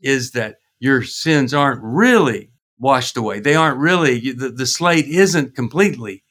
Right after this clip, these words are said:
white. There's always these scars that you have. I'm telling you something.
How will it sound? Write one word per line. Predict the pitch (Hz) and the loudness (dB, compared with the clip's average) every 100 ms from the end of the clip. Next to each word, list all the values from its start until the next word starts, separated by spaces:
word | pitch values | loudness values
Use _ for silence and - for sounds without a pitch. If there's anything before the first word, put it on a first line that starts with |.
| _ _ | _ _
white. | 120 104 101 | -4 -4 -4
There's | 139 131 | -6 0
always | 160 156 143 127 | 2 2 0 -2
these | 123 - | -6 -6
scars | - 165 160 107 92 | -4 -2 0 -2 -8
that | 120 107 | -12 -10
you | 107 | -6
have. | 123 117 - _ - | -4 -4 -8 _ -12
I'm | 131 | -10
telling | 123 185 202 156 | -2 0 2 0
you | |
something. | 110 117 98 _ | -2 -6 -8 _